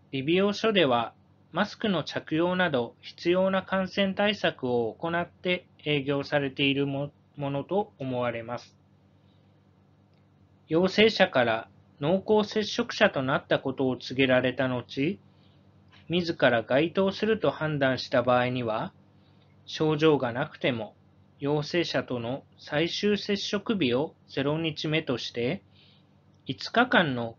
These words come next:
外出自粛と七日間の健康観察を行っていただきます。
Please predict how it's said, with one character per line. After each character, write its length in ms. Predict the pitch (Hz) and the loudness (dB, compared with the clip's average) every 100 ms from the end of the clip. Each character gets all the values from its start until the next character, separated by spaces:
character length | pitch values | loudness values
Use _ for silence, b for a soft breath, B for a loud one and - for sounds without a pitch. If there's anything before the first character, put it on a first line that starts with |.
| - | -4
外 220 | 135 170 | 0 0
出 240 | - - | -4 -8
自 160 | 170 165 | -4 -4
粛 280 | 160 - 147 | -4 -8 -4
と 280 | 165 151 - b b b b b - | 2 2 0 b b b b b -8
七 240 | 135 156 180 | -4 -2 4
日 180 | 220 | 4
間 260 | 214 170 123 | 4 0 -2
の 220 | 117 117 - | -8 -14 -16
健 260 | - 147 139 | -8 -6 -4
康 220 | 151 143 | -2 -2
観 220 | - 139 | -2 -6
察 340 | 131 127 - 156 | -4 -8 -2 -2
を 140 | 190 | -2
行 260 | - - 139 | -6 -8 -6
っ 180 | 117 | -6
て 180 | - 185 | -8 -6
い 100 | 180 | -4
た 140 | 143 123 | -4 -4
だ 120 | 117 | -4
き 100 | - | -6
ま 160 | 120 | -8
す。 200 | 135 - | -8 -12